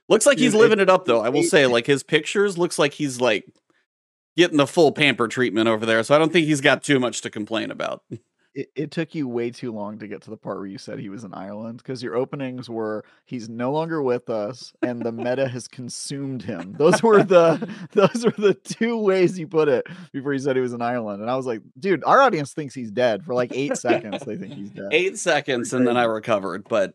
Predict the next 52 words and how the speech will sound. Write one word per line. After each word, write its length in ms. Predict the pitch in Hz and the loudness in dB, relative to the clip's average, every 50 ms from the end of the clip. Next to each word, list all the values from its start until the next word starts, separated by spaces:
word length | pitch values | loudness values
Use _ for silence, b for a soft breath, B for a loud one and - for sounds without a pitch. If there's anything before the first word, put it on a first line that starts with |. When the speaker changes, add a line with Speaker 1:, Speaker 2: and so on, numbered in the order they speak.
| _ - | _ -18
Speaker 1:
well, 160 | 107 117 117 110 107 | -14 -14 -12 -2 2
that 180 | 147 - 147 | 2 2 2
is 240 | - 165 147 143 - | 2 -4 -6 -4 -6
Speaker 2:
Yeah. 60 | - - | -8 -4
Speaker 1:
Travis, 400 | - 165 160 165 151 151 151 - | 0 2 2 2 2 0 -2 -4
sir. 240 | - 160 151 147 147 | -4 -2 0 0 0
How 160 | 139 151 147 143 | 0 2 2 2
are 80 | 139 | 2
you 180 | 131 127 131 123 | 0 -2 -4 -4
doing? 300 | 139 139 139 139 131 127 | -2 -2 -2 -2 -2 0
What 140 | 123 135 135 | -2 -2 0
have 40 | 139 131 | -2 -4
you 60 | 123 | -4
been 140 | 117 131 135 | -4 -4 -4
up 160 | 131 127 - - | -4 -4 -6 -8
to? 120 | - 135 | -6 -4
You 400 | 131 131 131 123 127 151 160 175 | -2 -2 -2 -2 -2 0 2 4
are, 420 | 165 165 165 156 147 139 131 117 b b b b b b b b b _ _ - | 4 4 6 6 4 4 2 0 b b b b b b b b b _ _ -2
you 140 | 123 156 214 262 | 2 4 4 4
are 80 | 262 | 4
famous 420 | - - 208 240 381 370 320 - 226 | 4 4 2 4 4 4 2 0 0
on 80 | 196 | 0
the 100 | 185 220 | 0 0
internet 320 | - 370 - 165 156 143 123 | 0 2 4 4 4 6 6
right 200 | 131 131 135 120 | 6 4 4 4
now. 140 | 127 123 123 | 4 2 2
You 200 | 127 139 160 180 | 2 0 0 0
are 100 | 185 165 | 0 0
definitely 480 | 156 165 165 - - 170 160 156 156 151 | 0 0 -2 -2 -2 -2 2 2 2 2
being 340 | 131 151 160 151 139 127 120 | 4 2 2 2 2 0 -4
quoted 720 | - - - 151 147 151 160 165 170 170 165 165 160 147 151 | -8 -2 2 4 6 6 6 4 4 2 2 2 2 2 0
and, 600 | 139 - 104 120 123 123 123 117 117 131 107 110 | -2 0 0 0 0 0 0 -2 -2 -4 -2 0
uh, 420 | 123 113 92 85 76 92 123 120 110 _ _ _ _ _ _ _ _ - - | 0 2 2 2 0 -2 -2 -4 -8 _ _ _ _ _ _ _ _ -6 -2
mentioned 600 | 120 135 147 156 160 - - 170 165 160 160 160 | 2 4 4 4 2 2 2 4 4 4 2 2
Speaker 2:
Yeah, 20 | |
Speaker 1:
in 200 | 127 135 156 156 | 2 2 2 2
Speaker 2:
I 0 | 156 | 2
Speaker 1:
the 60 | 156 | 0
Speaker 2:
mean, 100 | - - | -4 -2
Speaker 1:
places. 340 | - 175 151 147 147 - - | 0 2 2 2 0 -2 -2
Speaker 2:
my 120 | 170 147 147 | 0 0 2
review 600 | 151 156 156 143 123 151 170 185 190 190 185 170 | 2 2 0 0 0 -2 0 0 2 4 4 4
is 180 | 160 139 - - | 2 2 0 -6
famous, 560 | - 139 123 107 107 107 98 101 - - - | -10 -8 -8 -8 -8 -10 -10 -10 -12 -12 -16
which 160 | 113 107 - | -16 -12 -12
is 140 | 110 104 - | -12 -12 -8
how 180 | 120 113 113 | -8 -6 -4
I 80 | 113 107 | -4 -6
prefer 380 | 107 - 139 147 - 117 110 104 | -8 -10 -20 -18 -14 -14 -12 -12
to 100 | 104 104 | -14 -16
keep 300 | - - 101 - - 110 | -16 -16 -18 -16 -14 -14
it. 160 | 104 101 | -14 -14